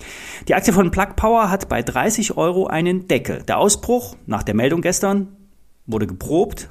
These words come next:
aber nach wenigen Minuten wurde der Kurs wieder abverkauft. Gelingt der Ausbruch jetzt über die dreißig Euro,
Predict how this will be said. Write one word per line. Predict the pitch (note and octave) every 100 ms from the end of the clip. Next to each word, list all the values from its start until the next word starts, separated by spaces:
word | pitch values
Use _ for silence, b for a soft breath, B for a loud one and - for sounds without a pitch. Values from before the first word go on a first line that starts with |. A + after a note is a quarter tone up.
| -
aber | A2+ A#2+
nach | G#2+ A#2
wenigen | E3+ G3+ G3 F3+
Minuten | D#3+ C#3+ C#3+ D3+ D#3 C#3+ C3+ -
wurde | A#2 C3 C3
der | B2 A2+
Kurs | - G#2+ -
wieder | A#2+
abverkauft. | A2+ - G#2 - - - - _ -
Gelingt | B2+ C3 - D3 A#3+ -
der | E3+
Ausbruch | C#3 C#3 - -
jetzt | - - -
über | C3
die | C3
dreißig | C3 - A#3+ B3 -
Euro, | A#2+ A2+ F#2